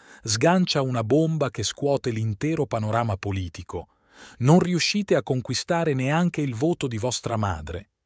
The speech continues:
Ma cosa c'è davvero dietro questa frase? E quali accuse devastanti ha lanciato De Luca contro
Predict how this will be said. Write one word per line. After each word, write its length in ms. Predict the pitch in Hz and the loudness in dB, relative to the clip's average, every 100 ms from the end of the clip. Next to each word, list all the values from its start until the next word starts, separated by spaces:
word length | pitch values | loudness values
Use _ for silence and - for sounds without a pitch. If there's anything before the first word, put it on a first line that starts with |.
| _ _ - | _ _ -4
Ma 140 | 139 | -4
cosa 280 | - 220 208 | 0 0 0
c'è 200 | - 110 | 0 -2
davvero 520 | 87 90 92 92 87 | -2 -4 -4 -4 -6
dietro 320 | 87 95 95 | -6 -6 -8
questa 280 | 92 92 90 | -8 -8 -8
frase? 580 | - 92 87 78 82 104 _ _ _ _ _ _ - | -8 -8 -8 -10 -16 -18 _ _ _ _ _ _ -2
E 160 | 135 | -2
quali 320 | - 202 220 175 | 2 2 2 0
accuse 540 | - - 196 143 139 | -2 -6 -6 -2 -2
devastanti 1040 | 127 117 110 - - 120 98 87 87 101 | -2 -4 -6 -6 -4 -2 -2 -4 -8 -6
ha 40 | 98 | -4
lanciato 540 | 104 104 - 131 120 | -4 -4 -4 -6 -6
De 140 | 101 101 | -6 -4
Luca 420 | 123 123 - 98 | -4 -6 -6 -6
contro 480 | - 131 117 117 | -4 -6 -4 -4